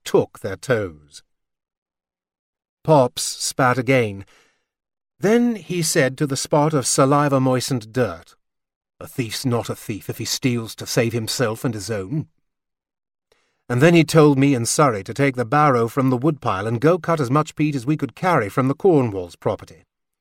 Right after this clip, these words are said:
It was almost five o'clock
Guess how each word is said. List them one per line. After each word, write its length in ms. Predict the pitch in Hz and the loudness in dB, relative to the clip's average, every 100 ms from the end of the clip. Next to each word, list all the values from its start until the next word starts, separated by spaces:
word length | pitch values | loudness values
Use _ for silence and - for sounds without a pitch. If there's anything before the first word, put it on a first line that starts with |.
| _ _ _ _ _ _ _ _ _ _ _ - | _ _ _ _ _ _ _ _ _ _ _ -4
It 100 | 131 | 0
was 140 | 135 | 6
almost 400 | 160 156 139 - | 6 6 4 0
five 240 | - 160 | -4 -4
o'clock 680 | 156 165 151 95 - - - | -2 2 2 0 -8 -18 -18